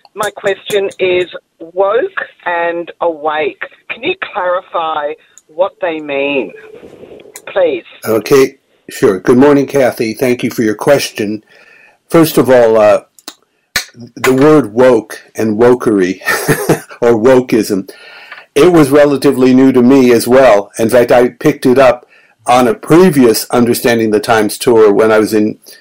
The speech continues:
Speaker 2: Kalgoorlie, W A. So thank you, Bill Kirkland, in Oasis Church, A O G, in Kalgoorlie, because he was the one <laughs> that told me about it. In fact, I had to go to the ends of the earth to hear about this word. Anyway, what it means is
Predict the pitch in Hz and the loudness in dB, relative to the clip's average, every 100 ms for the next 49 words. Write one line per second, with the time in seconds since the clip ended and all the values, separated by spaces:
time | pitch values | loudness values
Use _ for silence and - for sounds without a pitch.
0 | _ _ - - 131 117 127 120 110 101 | _ _ -8 0 0 2 0 2 -2 0
1 | 120 113 113 110 98 92 98 - 135 127 | 0 0 2 2 2 -2 -8 -4 -2 -2
2 | 120 113 110 - 120 113 123 139 156 _ | -2 0 0 0 -4 -2 0 0 -2 _
3 | _ _ - 110 110 104 101 _ 110 113 | _ _ -6 -2 0 -2 -6 _ 0 2
4 | 139 139 123 - - 135 127 - - 123 | 2 0 -6 -6 0 2 2 -4 0 2
5 | 117 110 123 127 123 107 107 101 98 - | 2 2 2 2 0 -2 -2 -2 -4 0
6 | 117 107 127 147 170 175 156 _ - 123 | 0 2 2 4 2 0 -6 _ -6 -2
7 | 131 104 - - 190 202 143 120 117 107 | -2 -2 -12 -4 2 4 2 2 0 2
8 | 98 92 104 - - - _ _ _ _ | 0 0 -2 0 0 -2 _ _ _ _
9 | _ _ _ _ _ - - - - 123 | _ _ _ _ _ -18 -18 -18 -4 -2
10 | 120 143 127 120 113 104 - 110 127 123 | 0 0 0 2 0 0 -6 -2 0 0
11 | 117 120 123 131 127 123 127 110 - 107 | -2 0 2 2 2 2 2 2 -2 -2
12 | 120 110 107 113 - 143 156 82 - _ | 0 0 -2 -4 -2 2 2 2 -6 _
13 | - - - 151 160 147 113 - - 127 | -20 -20 -6 0 2 4 2 -2 -6 -16
14 | - 147 170 165 127 131 120 113 113 104 | -6 0 0 0 -2 -2 -2 -4 -4 -4
15 | - | -6